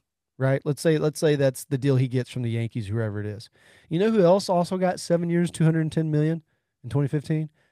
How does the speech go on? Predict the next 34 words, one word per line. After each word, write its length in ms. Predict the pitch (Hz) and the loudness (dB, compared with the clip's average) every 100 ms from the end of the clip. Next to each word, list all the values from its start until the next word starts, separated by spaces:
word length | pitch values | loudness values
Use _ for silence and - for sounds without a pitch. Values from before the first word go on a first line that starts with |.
| _ - | _ -6
Max 260 | 135 135 - | -4 -2 -2
Scherzer. 300 | 117 104 - _ _ _ _ _ _ _ _ _ _ | -4 -4 -14 _ _ _ _ _ _ _ _ _ _
And 180 | 123 110 | -6 0
that 380 | 165 233 147 - - | 2 2 0 -4 -6
is 120 | 151 | -2
one 140 | 151 151 | 2 4
of 80 | 147 | 4
the, 60 | |
probably, 840 | - - 156 214 196 131 117 127 - - | 2 2 4 4 4 0 -2 -4 -10 -8
for, 160 | 151 - | -8 -6
for, 220 | - 139 _ - | -6 -8 _ -8
for 120 | 143 | -2
my, 380 | 147 160 147 127 _ _ _ _ _ _ | 0 2 2 -2 _ _ _ _ _ _
for 100 | - | -2
my 160 | 139 165 | 4 4
money, 340 | 143 117 113 - _ _ _ | 4 2 -4 -10 _ _ _
one 140 | 160 156 | 4 6
of 80 | |
the 80 | 143 | 6
best 560 | 139 147 151 - - - _ _ _ _ _ _ | 8 8 6 0 -14 -20 _ _ _ _ _ _
free 260 | _ - 170 | _ 4 6
agent 440 | 151 135 135 - | 6 4 0 -2
contracts, 680 | - 135 123 123 107 - - _ _ | -2 -2 -2 -4 -6 -10 -20 _ _
free 200 | 175 170 | 4 4
agent 240 | 151 147 | 4 0
signings 460 | - 151 135 123 120 | -2 0 0 0 -2
of 80 | 117 | -2
a 60 | |
pitcher 460 | - 135 - 117 98 _ _ - | 0 0 0 -10 -10 _ _ -6
in 120 | 131 | -2
M 80 | 127 | 0
L 100 | 120 | 0
B 100 | 117 | -2
history. 420 | 113 - - | -4 -8 -16